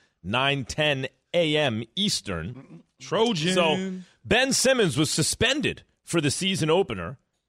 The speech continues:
Speaker 1: at the Pelicans for conduct detrimental to the team. Coach Doc Rivers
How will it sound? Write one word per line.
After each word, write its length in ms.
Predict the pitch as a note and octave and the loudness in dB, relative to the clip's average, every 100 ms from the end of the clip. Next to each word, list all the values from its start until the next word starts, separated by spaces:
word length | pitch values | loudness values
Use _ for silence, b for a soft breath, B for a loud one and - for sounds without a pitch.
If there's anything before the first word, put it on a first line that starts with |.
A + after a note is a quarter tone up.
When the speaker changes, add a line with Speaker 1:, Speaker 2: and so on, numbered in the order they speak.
| _ _ _ | _ _ _
Speaker 1:
at 140 | A2 - | -4 -4
the 40 | |
Pelicans 640 | - E3 D#3 A#2+ F#2+ G#2 | 0 2 2 0 -4 -8
for 640 | - - F#3+ D#3 F#2+ C3 G3 _ _ _ _ _ _ - | -8 -2 2 2 4 2 -2 _ _ _ _ _ _ -6
conduct 720 | - A#3+ C4 A#3+ B3+ - - _ A#2 | 0 0 0 0 0 -2 -16 _ -2
detrimental 800 | F3+ G3 - G#3 E3 D#3+ - E3 | 0 0 0 0 2 0 0 -4
to 300 | - C3+ B2+ | -2 -2 -2
the 100 | B2+ | -2
team. 400 | G3+ G3 G#2+ C#2 _ _ _ _ _ _ _ _ _ _ _ _ _ _ _ _ _ _ _ _ _ _ _ _ | 0 0 0 -6 _ _ _ _ _ _ _ _ _ _ _ _ _ _ _ _ _ _ _ _ _ _ _ _
Coach 420 | - G3 - - | 0 0 0 -2
Doc 260 | F3 F#3+ E3+ | -2 -2 -2
Rivers 580 | C3+ E3 F#2 - - - | -2 0 -2 -6 -10 -14